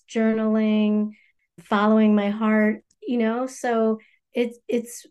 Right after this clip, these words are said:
really the hardest thing to do, I think, I know for me, has been to guide myself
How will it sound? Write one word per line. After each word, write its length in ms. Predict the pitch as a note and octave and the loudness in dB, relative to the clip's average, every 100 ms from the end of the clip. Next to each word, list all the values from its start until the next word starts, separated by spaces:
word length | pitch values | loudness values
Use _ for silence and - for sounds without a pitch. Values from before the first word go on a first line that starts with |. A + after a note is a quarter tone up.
| _ | _
really 640 | G#3 C4+ D#4 C#4 B3 B3 - _ _ | -2 0 0 -2 -2 -6 -12 _ _
the 160 | G#3+ A3+ | -2 0
hardest 440 | A3 D4 D#4 D4+ | 0 -2 -2 -4
thing 240 | - C4 A3+ | -4 -4 -2
to 120 | A#3+ | -4
do, 220 | A3 C4 | -2 -2
I 160 | C4 A3 | 0 -2
think, 460 | G#3+ G#3 G3+ F#3 - _ _ _ _ _ _ _ _ _ _ | -2 -2 -4 -6 -14 _ _ _ _ _ _ _ _ _ _
I 140 | A3 A3+ | 0 2
know 220 | A3+ A3 | 2 2
for 180 | A3 A3 | 0 2
me, 420 | G#3+ G#3 G3+ G3+ _ _ _ _ | 2 2 -2 -6 _ _ _ _
has 260 | - G#3+ G#3 | -2 -2 -2
been 400 | _ A3 G#3+ G#3+ | _ 2 4 2
to 280 | - G#3+ | 0 -4
guide 340 | F#3 F#3 F3+ G#3 | -4 -6 -4 -4
myself 580 | C4+ F4 F4 G4+ G#4 | -2 -4 -6 -4 -4